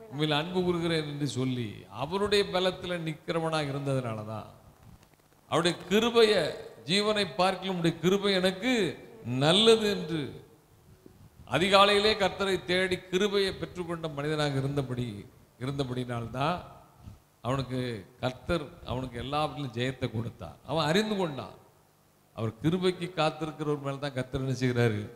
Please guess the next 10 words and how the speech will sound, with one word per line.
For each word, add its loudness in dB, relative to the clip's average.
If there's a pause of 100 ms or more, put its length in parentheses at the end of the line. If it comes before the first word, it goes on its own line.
(380)
பிரியமாக -4
இருக்கிறார். -10 (340)
என்கிட்ட -4
படை 0
பலம் -2
இருக்கு, -4
அது -4
இருக்குன்னு -8
நினைச்சிட்டு -8
இருந்தா -4